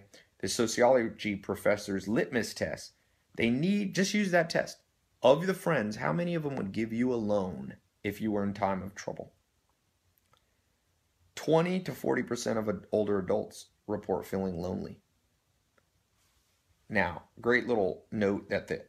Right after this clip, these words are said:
uh, Capoccio was another researcher from the University of,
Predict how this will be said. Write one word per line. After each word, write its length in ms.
uh, 320
Capoccio 720
was 200
another 300
researcher 600
from 160
the 80
University 560
of, 140